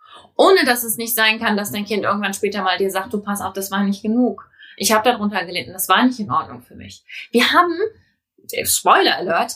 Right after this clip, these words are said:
nirgendwo in der Elternschaft diese Garantie. Die ganzen Ideen von Attachment, Parenting und mach dieses und still dein Kind dreihundertfünfundzwanzig Jahre und mach dies und jenes und jenes, sind ganz viele tolle Ideen dabei, ganz viele wunderbare Dinge.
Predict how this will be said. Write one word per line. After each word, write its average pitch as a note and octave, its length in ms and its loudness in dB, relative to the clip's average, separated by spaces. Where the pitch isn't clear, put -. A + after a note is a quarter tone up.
nirgendwo A#3 1000 6
in F#3+ 160 -2
der E3 240 -2
Elternschaft D#3+ 560 -10
diese D#3 200 -4
Garantie. B2+ 600 -8
Die B3 160 2
ganzen D#4 560 4
Ideen C4 540 0
von A#3 260 2
Attachment, B3 680 -2
Parenting A#3+ 480 0
und G3 180 -4
mach G#3 260 -2
dieses B3 420 -4
und G3+ 160 0
still B3 240 2
dein A#3 220 -2
Kind A#3 280 -6
dreihundertfünfundzwanzig G#3+ 840 -4
Jahre G3+ 280 -2
und D#3+ 60 -4
mach G3+ 160 -6
dies A#3 240 -4
und G#3 140 -2
jenes G3+ 240 -4
und G3+ 120 -10
jenes, A3+ 220 -2
sind G3+ 180 -4
ganz G#3+ 380 2
viele C#4+ 360 -6
tolle B3 340 2
Ideen A3 400 -2
dabei, G3 380 -2
ganz A3+ 320 -4
viele B3 200 -4
wunderbare A3+ 560 0
Dinge. G3+ 240 0